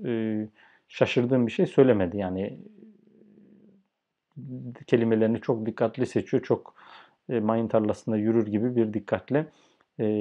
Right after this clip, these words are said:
doğruların bir kısmını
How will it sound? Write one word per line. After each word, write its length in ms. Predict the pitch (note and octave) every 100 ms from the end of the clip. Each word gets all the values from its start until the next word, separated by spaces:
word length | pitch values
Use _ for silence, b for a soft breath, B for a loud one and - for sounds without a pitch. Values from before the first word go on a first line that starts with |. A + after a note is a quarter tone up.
| G#2 A2 A2 G#2+ A2+ E3+ C3+
doğruların 640 | A2 A2+ A#2 A2+ A#2 C#3 B2
bir 160 | B2
kısmını 580 | - - - B2+ F3+ D#3+